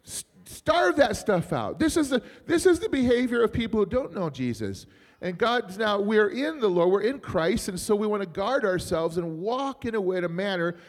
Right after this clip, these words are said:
that pleases the Lord. 'Cause at the end of the day, I want his smile on my life. I want him to be pleased with me every day, right? And so I'm gonna walk in obedience to the Lord, so I'm gonna starve this stuff out.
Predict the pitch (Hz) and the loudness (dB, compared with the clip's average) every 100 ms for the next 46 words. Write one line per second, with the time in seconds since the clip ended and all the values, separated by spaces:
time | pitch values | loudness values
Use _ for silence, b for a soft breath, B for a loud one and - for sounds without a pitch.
0 | B 190 190 - 233 285 302 277 262 240 | B 0 0 -2 0 0 0 0 -2 -2
1 | 262 285 311 339 104 98 B B B - | 0 0 0 -2 -4 -8 B B B 2
2 | 233 226 220 220 277 294 277 269 226 202 | 4 4 2 2 2 2 0 2 2 4
3 | 247 254 247 220 247 - 277 294 277 202 | 2 2 2 0 -2 -2 -4 -2 0 -2
4 | 170 170 170 185 226 262 196 202 202 214 | -2 -2 0 0 0 0 0 0 0 -2
5 | 220 226 214 226 285 320 254 185 147 160 | -4 -4 -6 -6 -2 0 2 2 0 0
6 | 143 131 127 117 98 92 - b b - | 0 0 -2 -2 -4 -8 -12 b b -2
7 | 147 233 311 285 - B B 208 214 247 | 2 2 -2 -6 -12 B B -4 0 2
8 | 226 214 214 247 294 294 240 220 233 254 | 4 4 4 2 0 0 0 0 0 -2
9 | 240 - 185 180 190 226 226 - - 196 | -2 0 2 2 2 0 -2 -4 -2 0
10 | 220 220 - 214 220 214 269 127 | 0 0 -2 -4 -4 -6 -8 -10